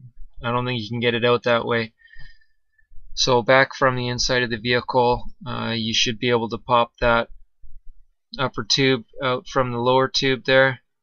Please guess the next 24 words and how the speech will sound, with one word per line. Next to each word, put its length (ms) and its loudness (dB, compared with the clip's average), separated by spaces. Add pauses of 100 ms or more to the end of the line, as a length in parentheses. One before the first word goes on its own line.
(100)
You 100 -10
can 60 -4
already 160 -2
see 280 -4
some 220 -2
of 100 -2
the 120 -2
rust 400 0
that's 340 -4
just 240 -6 (460)
even 240 -4
right 280 -2
there. 380 -2 (3500)
And 340 -4
then 140 0
there's 220 -2
one 160 4
electrical 580 0
connector 580 2
that 200 0
you 120 -6
need 260 -4
to 140 -2
remove. 500 0